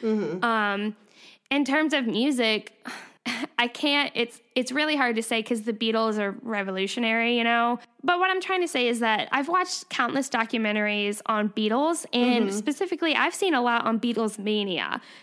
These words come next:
Speaker 2: and, like, the chaos that they've created around the world.
Speaker 1: Mm-hmm.
Speaker 2: Um, Alex, the guy who wrote this article,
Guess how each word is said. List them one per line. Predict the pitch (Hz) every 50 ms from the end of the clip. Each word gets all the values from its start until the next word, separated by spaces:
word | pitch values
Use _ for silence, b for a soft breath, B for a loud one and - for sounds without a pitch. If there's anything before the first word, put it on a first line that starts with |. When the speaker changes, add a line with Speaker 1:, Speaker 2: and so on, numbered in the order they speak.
| B B -
Speaker 2:
and, | - 233 220 220 220
like, | 220 214 208 214 -
the | 226
chaos | 220 - - 226 214 214 208 208 220 240 285 277 - -
that | - - 226 226 - -
they've | 226 214 214 214 - -
created | - - 233 220 220 220 214 208 190 190
around | 190 190 196 190 190 190 190 190 185 196 190 - - _ -
the | 220
world. | 208 196 196 185 175 135 208 240 320 330 - - b b b b -
Speaker 1:
Mm-hmm. | 226 233 220 220 202 190 196 220 220 220 _ _ - - 233
Speaker 2:
Um, | 214 202 196 190 185 185 196 208 220 220 - _ _ _ _ _ _ _ _ - - - -
Alex, | 220 226 220 214 220 220 220 - - - -
the | - 226
guy | 214 220 202 214
who | 233 220
wrote | 220 208 202
this | 214 220 214
article, | 220 214 220 214 208 - 226 220 214 214 214